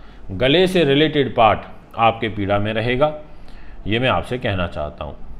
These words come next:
But अगर overall हम बात करें तो ग्रह स्थिति काफ़ी अच्छी है, पॉजिटिव है।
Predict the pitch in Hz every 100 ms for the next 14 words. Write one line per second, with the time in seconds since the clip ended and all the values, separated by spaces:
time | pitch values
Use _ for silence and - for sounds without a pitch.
0 | - 107 139 151 170 - 135 156 175 160
1 | 156 127 135 127 - 123 135 160 143 104
2 | 113 117 104 107 113 104 92 104 95 95
3 | 120 117 127 90 87 98 110 113 131